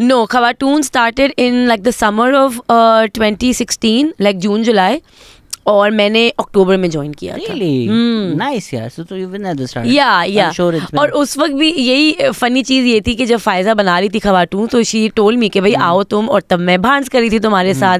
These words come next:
Speaker 2: और मैंने कॉन्ट्रैक्ट पे था कि
Speaker 1: हाँ,
Speaker 2: कोई और नहीं
Speaker 1: ए-,
Speaker 2: कर
Speaker 1: हाँ,
Speaker 2: सकता।
Speaker 1: only
Speaker 2: या,
Speaker 1: one,
Speaker 2: या,
Speaker 1: uh,
Speaker 2: या,
Speaker 1: troop at a
Speaker 2: या,
Speaker 1: time। और
Speaker 2: या,
Speaker 1: खैर,
Speaker 2: या।
Speaker 1: वो भी नहीं था। अगर मैं करना भी चाहती, तो I was like,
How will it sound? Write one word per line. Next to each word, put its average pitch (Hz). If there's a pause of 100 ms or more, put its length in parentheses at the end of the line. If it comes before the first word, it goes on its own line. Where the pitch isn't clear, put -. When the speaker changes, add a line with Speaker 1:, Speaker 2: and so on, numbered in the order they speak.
Speaker 2:
और 127
मैंने 139
कॉन्ट्रैक्ट 151
पे 151
था 139
कि 127
Speaker 1:
हाँ, 233
Speaker 2:
कोई 170
और 170
नहीं 269
Speaker 1:
ए-, 160
Speaker 2:
कर 165
Speaker 1:
हाँ, 269
Speaker 2:
सकता। 254
Speaker 1:
only 339
Speaker 2:
या, 349
Speaker 1:
one, 320
Speaker 2:
या, 330
Speaker 1:
uh, 311
Speaker 2:
या, 269
Speaker 1:
troop 269
at 254
a 233
Speaker 2:
या, 254
Speaker 1:
time। 247
और 330
Speaker 2:
या, 127
Speaker 1:
खैर, 135
Speaker 2:
या। 320
Speaker 1:
वो 247
भी 311
नहीं 285
था। 208
अगर 262
मैं 294
करना 240
भी 262
चाहती, 254
तो 302
I 233
was 240
like, 285